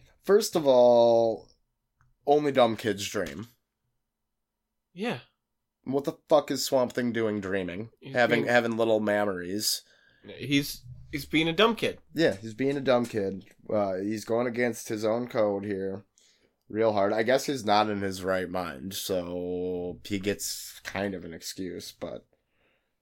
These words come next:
Speaker 1: but, ooh, anti-dream and Swamp Thing going off having dreams right off the bat. This is gonna be a tough episode.
Speaker 2: Yeah.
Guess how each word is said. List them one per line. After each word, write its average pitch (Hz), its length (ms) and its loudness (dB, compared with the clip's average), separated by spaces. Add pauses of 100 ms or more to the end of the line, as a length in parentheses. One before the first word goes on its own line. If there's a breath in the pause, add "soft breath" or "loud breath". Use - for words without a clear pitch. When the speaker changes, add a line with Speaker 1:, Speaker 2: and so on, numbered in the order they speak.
(1160 loud breath)
Speaker 1:
but, 90 180 -14 (120)
ooh, 98 300 -6 (180)
anti-dream 113 600 -4
and 107 100 -10
Swamp 110 320 -6
Thing 90 180 -12
going 92 220 -8
off 98 160 -8
having 95 320 -8
dreams 92 440 -12
right 92 320 -12
off - 240 -10
the - 60 -10
bat. - 300 -12 (100)
This - 180 -12
is 98 140 -14
gonna 98 180 -10
be 92 200 -10
a - 160 -12
tough - 280 -14
episode. - 580 -14 (220)
Speaker 2:
Yeah. 98 260 -10